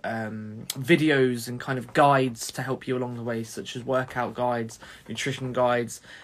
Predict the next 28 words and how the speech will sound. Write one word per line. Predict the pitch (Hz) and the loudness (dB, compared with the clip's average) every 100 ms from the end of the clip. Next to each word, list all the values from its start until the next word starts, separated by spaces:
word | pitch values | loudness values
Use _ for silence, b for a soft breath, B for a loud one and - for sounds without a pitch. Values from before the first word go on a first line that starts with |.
| B | B
and | - 117 | -4 -4
kind | - 143 | -2 0
of | 135 | 2
module | 139 160 147 156 139 | 4 2 4 2 4
videos | 143 123 131 131 120 | 0 2 2 2 -2
to | 131 | -4
help | 135 127 | -4 -4
you | 127 | -8
kind | 131 | -6
of | 127 | -4
understand | 135 135 127 - 131 123 | 0 0 0 -2 -2 -2
a | |
bit, | 117 135 - B B B - | -4 -4 -6 B B B 0
uh, | 123 123 | 4 4
of | 117 | 2
nutrition | 123 117 151 135 120 | -2 0 0 0 0
areas | 131 127 131 123 | 0 2 2 0
where | 127 123 | -2 -2
some | - 127 | -4 -4
people | 131 117 | -6 -8
struggle | 135 - 165 151 160 - - | -8 0 2 2 -2 -4 -2
or | 127 | 2
where | 127 | 2
the | 127 | 2
most | 135 131 | 2 0
questions | - 127 - 120 117 | -2 -4 -4 -8 -8
come | 123 | 0
up. | 165 - | 0 0